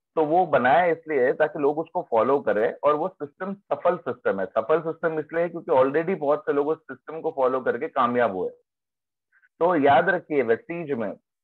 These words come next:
कोई भी इंसान अगर system से हटकर अगर वो काम करता है, तो आगे जाके कहीं ना कहीं अटकना ही है। तो बेहतर ये है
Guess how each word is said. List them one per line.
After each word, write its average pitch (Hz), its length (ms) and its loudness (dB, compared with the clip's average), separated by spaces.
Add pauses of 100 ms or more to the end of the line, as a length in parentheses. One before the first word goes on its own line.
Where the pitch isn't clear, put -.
(260)
कोई 147 200 0
भी 175 200 -2
इंसान 139 420 0
अगर 143 180 2
system 170 580 -6
से 185 160 -6
हटकर 143 460 0
अगर 143 240 4
वो 139 180 0
काम 127 420 0
करता 110 360 0
है, 80 60 -2
तो - 1080 -12
आगे 143 280 4
जाके 147 240 2
कहीं 135 240 -2
ना 135 100 -4
कहीं 147 160 -2
अटकना 113 380 -2
ही 101 140 -6
है। 78 80 -16 (960)
तो 131 100 0
बेहतर 113 520 2
ये 135 320 2
है 131 140 2